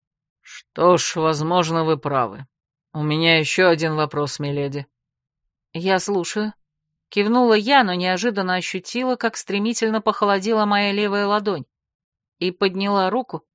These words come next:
останавливая открывшего рот командира. "Стоп. Не сейчас. Кажется, у нас гости". "Что за гости?"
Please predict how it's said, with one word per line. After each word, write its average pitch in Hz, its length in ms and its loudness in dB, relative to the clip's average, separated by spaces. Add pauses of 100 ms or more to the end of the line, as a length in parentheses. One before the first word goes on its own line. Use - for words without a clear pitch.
(360)
останавливая 196 840 2
открывшего 190 560 -2
рот 190 160 -2
командира. 165 600 -6 (560)
"Стоп. - 560 -2 (840)
Не 302 200 0
сейчас. 165 600 -4 (680)
Кажется, 240 560 0
у 277 80 2
нас 180 260 -4
гости". 147 460 -6 (1000)
"Что - 560 -6
за 151 160 0
гости?" 151 460 -2